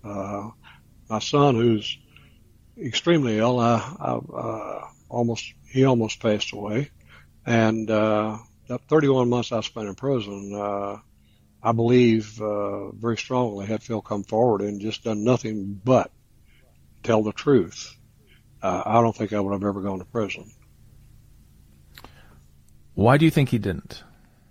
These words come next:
Speaker 1: Well, it's in the book why he didn't, and once you understand all the facts, I think it's pretty clear why he didn't.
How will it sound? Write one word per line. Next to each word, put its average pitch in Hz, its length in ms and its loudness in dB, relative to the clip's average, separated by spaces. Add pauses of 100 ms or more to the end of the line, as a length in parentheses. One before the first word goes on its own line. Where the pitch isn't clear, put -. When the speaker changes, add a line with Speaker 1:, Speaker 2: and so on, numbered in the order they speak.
(680)
Speaker 1:
Well, 190 380 6
it's 151 200 -2
in 220 100 6
the 180 80 4
book 143 300 2
why 104 160 0
he 92 80 -2
didn't, 110 560 -6
and 113 520 -2
once 123 320 -4
you 123 120 -4
understand 120 420 -2
all 110 160 2
the 104 80 0
facts, 143 420 0
I 107 120 0
think 110 200 -4
it's 104 120 -10
pretty 101 240 -10
clear 165 280 -2
why 87 180 -2
he 80 40 -6
didn't. 87 380 -10